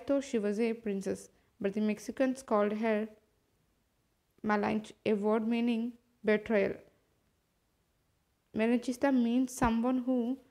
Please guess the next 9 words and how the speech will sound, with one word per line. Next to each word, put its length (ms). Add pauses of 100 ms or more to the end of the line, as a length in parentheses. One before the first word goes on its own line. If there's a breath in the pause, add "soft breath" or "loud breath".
(260 soft breath)
slavishly 600
copies 520
the 340 (200)
customs 440
and 160
language 380
of 220
another 260
people. 340